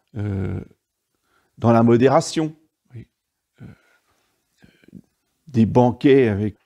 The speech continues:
euh, quatre entrées, euh, et cetera, qui durent six heures, ce n'est pas l'esprit catholique. Ça, ce sont des restes du paganisme. Oui. Les banquets païens, effectivement, c'est ça. Donc,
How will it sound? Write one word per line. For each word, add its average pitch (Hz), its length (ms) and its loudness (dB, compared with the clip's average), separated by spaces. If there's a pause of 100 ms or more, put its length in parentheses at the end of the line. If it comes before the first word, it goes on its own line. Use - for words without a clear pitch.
(100)
euh, 113 80 -12
quatre - 340 -4
entrées, 135 580 0
euh, 104 220 -2 (460)
et - 40 -20
cetera, 123 460 0
qui 113 200 -6
durent 107 340 -4
six 123 400 -6
heures, 139 480 2 (1080)
ce - 200 -14
n'est 113 120 -4
pas 185 180 2
l'esprit 175 320 -6
catholique. 156 580 -8
Ça, - 240 -4
ce - 100 -10
sont 139 180 -6
des 117 140 0
restes 175 220 0
du 156 60 -12
paganisme. 147 540 -8 (520)
Oui. 135 160 -18 (540)
Les - 100 0
banquets 147 480 2
païens, 151 520 -4
effectivement, 151 520 -10
c'est 226 160 -14
ça. 175 260 -8 (920)
Donc, 143 340 0